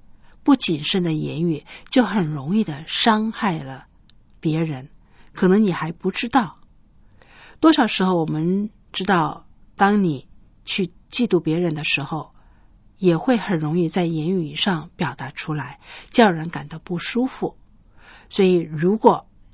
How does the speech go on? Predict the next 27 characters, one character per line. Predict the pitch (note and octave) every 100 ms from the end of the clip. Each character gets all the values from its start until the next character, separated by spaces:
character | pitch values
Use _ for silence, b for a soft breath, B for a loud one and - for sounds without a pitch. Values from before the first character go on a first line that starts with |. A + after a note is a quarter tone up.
| _
你 | F#3 D#3
觉 | - D#3+ E3+
得 | F3+
你 | E3 D#3
自 | - A#3+
己 | - D#3
在 | F#3
这 | E3 F#3
一 | G3+
方 | A#3 A#3
面 | A#3 G#3+ - - _ _
也 | - F3+
有 | D#3+
亏 | C#3+ - A#3+
欠， | A#3+ - A#3 C#3+ _
也 | - E3+
有 | D#3+
软 | E3+ C#3 -
弱 | G#3
的 | G#3 E3
时 | -
候 | C#3+ E3+
呢， | D3+ D3+ _ b b b b b b b b _ _ _ _ _ _
我 | G3
鼓 | G3 F3+
励 | G#3+ F#3+
你， | D#3+ C#3